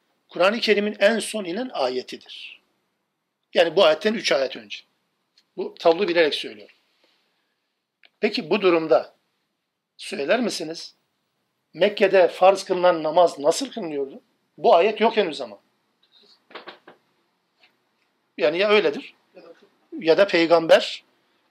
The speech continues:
bunu söyledi diye kıldılar. Abdest aldılar. Abdestsiz bir namaz yok. Abdestin referansı Maide suresi değildir. Bugün için önümüzde durduğu için garipse-, garipsemiyoruz.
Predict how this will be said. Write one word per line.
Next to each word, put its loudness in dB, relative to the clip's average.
bunu 0
söyledi 0
diye 2
kıldılar. -12
Abdest -2
aldılar. -12
Abdestsiz -2
bir -8
namaz 2
yok. 0
Abdestin 2
referansı 4
Maide 4
suresi -2
değildir. -10
Bugün 2
için 0
önümüzde 0
durduğu 0
için -2
garipse-, 2
garipsemiyoruz. -4